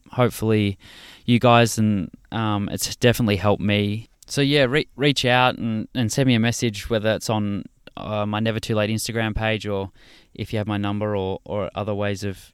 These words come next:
of contacting me through my private, um, my own personal Instagram page. But reach out if you, if you want to chat about anything or, or some experiences that you've had yourself, or if you want me to go in depth, um, with any of the, the things I've spoken about today. I think that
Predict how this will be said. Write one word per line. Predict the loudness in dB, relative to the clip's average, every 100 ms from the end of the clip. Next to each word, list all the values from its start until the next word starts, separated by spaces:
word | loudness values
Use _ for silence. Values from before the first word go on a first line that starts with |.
| _
of | -14 -8
contacting | -8 -8 -10 -6
me | -6
through | -4 -4
my | -4
private, | -2 -2 0 -4 _ _ _ _ _ -10
um, | -8 -6 -6 -8 -8
my | -4 0
own | -2
personal | -2 -2 -2 -4 -6
Instagram | -6 -2 -2 0
page. | 0 -2 -2
But | -6 -6 _ -20 -20 -2
reach | 0 2 4
out | 4
if | 4 0
you, | -2 -2
if | -6 -4
you | 0
want | 2
to | 0
chat | 0 0
about | 2 0
anything | 0 -4 -4 -4 -2 -2
or, | -2 0 0 -4 -4
or | -6
some | -4 -4
experiences | -6 -6 -4 -4 -6 -8
that | -6
you've | -6
had | -8 -8
yourself, | -6 -2 -2 -2 -4 -4
or | -4
if | -4
you | -4
want | -2
me | -2
to | -4
go | -2 -2 -4 -8 _ -20 -20 -20 -20 -20 _
in | 0 2
depth, | 4 0 0 -8 -10 -20 -20 -8
um, | -4 -2 -2 -2 -6
with | -6 -4
any | 0 0
of | 0 0
the, | 0 0 -2
the | -6
things | -6 -4 -2
I've | -2
spoken | -2 -4 -2
about | -4 -4
today. | -2 -2 -2
I | -2
think | -6 -8
that | -8